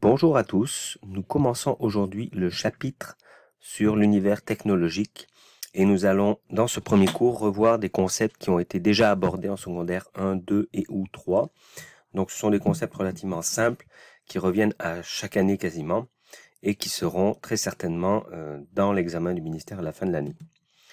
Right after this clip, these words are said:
Alors on va commencer par le concept de liaison mécanique que vous aviez, euh, abordé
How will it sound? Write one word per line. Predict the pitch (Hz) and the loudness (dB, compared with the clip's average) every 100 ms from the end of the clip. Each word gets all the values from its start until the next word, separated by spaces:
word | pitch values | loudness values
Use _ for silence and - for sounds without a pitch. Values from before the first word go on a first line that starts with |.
| _ _ _ - | _ _ _ -2
Alors | 90 | 0
on | 92 | 2
va | 95 | 0
commencer | 101 98 95 104 | 2 2 2 -2
par | 101 98 95 - | -2 0 0 -2
le | 92 90 | -8 -4
concept | 98 90 107 95 | -4 -2 -4 -4
de | 98 | -4
liaison | 90 92 90 95 | -2 -2 0 0
mécanique | 90 87 78 90 101 - - | 0 -2 -2 -2 -4 -10 -20
que | - | -8
vous | 85 95 92 | -8 -6 -2
aviez, | 85 92 101 - | -2 0 -2 -2
euh, | 78 76 73 | -8 -8 -8
abordé | 87 90 90 92 95 104 | -8 -4 -4 -4 -4 -4